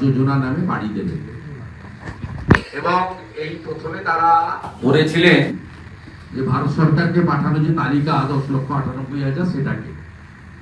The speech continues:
আর পরবর্তীকালে রাজ্য সরকারের পক্ষ থেকে বিভিন্ন সময় সার্কুলার দিয়ে বলা হয়েছে, গত দু বছরের মধ্যে যারা ব্যাংক লোন করে বাড়ি করেছেন,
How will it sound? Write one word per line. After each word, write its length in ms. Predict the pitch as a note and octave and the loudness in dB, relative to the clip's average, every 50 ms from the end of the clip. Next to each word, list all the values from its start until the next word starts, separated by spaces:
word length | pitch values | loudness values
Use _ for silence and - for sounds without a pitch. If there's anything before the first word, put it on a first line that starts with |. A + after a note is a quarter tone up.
| - - - - - - - - - - - D#3+ | -20 -20 -20 -20 -20 -20 -20 -20 -18 -10 -6 -4
আর 80 | E3 D#3+ D#3+ | -2 0 2
পরবর্তীকালে 760 | D#3+ D#3+ D#3+ D#3+ F3 G3 G3 F#3+ A3 F#3+ G3+ G#3 G3+ G3 G3+ G3 G3 G3 F#3+ G3 G3 - - - - - - - - - - - - - - - - - - - - - - - - - - - - - - - - - - - - - - - - - - - - - - | 2 4 4 4 4 4 4 4 4 2 2 4 6 6 8 8 8 8 6 4 2 0 -2 -10 -16 -18 -18 -20 -20 -20 -20 -20 -20 -20 -20 -20 -20 -20 -18 -18 -18 -18 -18 -20 -20 -20 -20 -18 -18 -16 -16 -16 -18 -18 -18 -18 -16 -14 -14 -14 -14 -16 -18 -16 -8 -4 0
রাজ্য 180 | D3 D3 D3+ D3 D#3+ D#3+ E3+ | 0 2 2 2 2 2 4
সরকারের 380 | E3 D#3+ - F3+ F3+ F#3 F#3 - - | 4 4 6 6 8 8 8 8 8
পক্ষ 160 | - - - F3+ F3+ - | 6 4 4 4 2 2
থেকে 180 | - - - F#3 G3 G3 F3+ | 2 2 2 2 2 2 2
বিভিন্ন 300 | - C#3 C#3 D#3+ E3 E3+ F3+ E3+ C#3+ | 4 4 4 4 4 2 0 0 0
সময় 240 | C#3+ D3 D#3 D#3+ E3+ - | 0 0 0 0 -2 -2
সার্কুলার 420 | - C3+ - - D#3+ D#3+ D#3+ D#3+ E3 D3 | -4 -4 -4 -4 -2 -2 -2 -2 -2 0
দিয়ে 140 | C#3+ D#3+ D#3+ D3+ | 0 0 0 2
বলা 180 | C3+ C3 C3+ C3+ C3+ | 0 0 0 0 0
হয়েছে, 280 | C3+ C3+ C3+ - F3 F#3 - - - - - - - - - - - - - | 0 0 0 0 0 0 0 0 -4 -10 -16 -18 -18 -18 -18 -18 -16 -10 -6
গত 160 | C3 C3+ D3 F3 F3 | -4 -2 0 0 0
দু 60 | D3 C#3+ C#3+ | 2 2 4
বছরের 400 | C#3+ D#3 E3 F#3 F#3 F3+ F#3 F3+ E3+ E3 | 4 4 6 6 6 6 6 6 4 4
মধ্যে 220 | D#3 C#3+ D3 E3 F3+ F3+ E3 | 4 2 4 4 2 4 2
যারা 220 | D#3 C#3+ C#3 C#3 C#3+ C#3+ D3 C#3+ - - A#2 | 2 0 0 0 -2 -2 -4 -6 -6 -6 -4
ব্যাংক 200 | B2 C3 C#3 - B2+ B2+ | -4 -2 -2 -2 -2 0
লোন 140 | C3+ C#3 C#3+ C#3 - | 0 0 0 0 0
করে 140 | D3 D3+ D3+ D#3 - | 0 0 0 0 0
বাড়ি 180 | - - B2+ C3 C3 | -2 -4 -4 -2 0
করেছেন, 360 | C3+ C3+ - - - E3+ - | 0 0 0 0 0 0 0